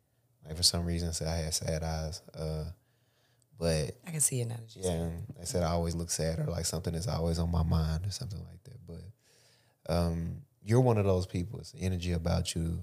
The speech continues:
Speaker 1: to, uh, show. I don't know. It, I'm gi-, it's giving freedom. It's giving a lot of things. But I wanna really just step into your story. Where are you from?
Speaker 2: Memphis.
Speaker 1: From Memphis?
Speaker 2: Memphis,
Speaker 1: Born and raised?
Speaker 2: Tennessee.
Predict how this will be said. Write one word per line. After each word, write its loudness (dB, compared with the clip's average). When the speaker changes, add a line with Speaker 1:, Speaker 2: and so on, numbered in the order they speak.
Speaker 1:
to, -2
uh, -14
show. 0
I 6
don't 10
know. 8
It, 6
I'm 4
gi-, 2
it's 4
giving 2
freedom. 8
It's 2
giving 4
a -2
lot 6
of 2
things. 0
But 2
I 8
wanna 2
really 2
just 0
step 4
into 2
your 2
story. 0
Where 0
are 6
you 4
from? 0
Speaker 2:
Memphis. -16
Speaker 1:
From -4
Memphis? 0
Speaker 2:
Memphis, -14
Speaker 1:
Born 0
and 4
raised? 6
Speaker 2:
Tennessee. -14